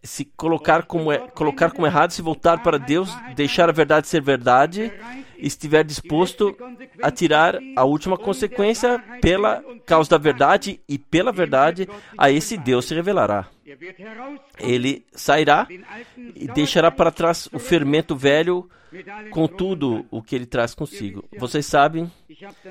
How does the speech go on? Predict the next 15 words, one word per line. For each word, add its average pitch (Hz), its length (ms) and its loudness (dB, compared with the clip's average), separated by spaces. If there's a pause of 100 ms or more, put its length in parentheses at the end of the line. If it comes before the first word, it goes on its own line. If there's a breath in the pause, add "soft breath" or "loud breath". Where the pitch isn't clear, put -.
(440)
que - 80 -6
eu 123 60 0
já 143 160 0
terminei 143 500 -2
de 120 60 -12
escrever 135 380 -2
o 127 60 -4
livro 160 540 -2 (1000)
e 120 280 -4 (200)
muitas 139 480 -4
vezes 147 240 -4 (160)
pensam-, 147 440 -2 (120)
pensamos 151 380 -2
com 147 140 -4
dor 147 520 -2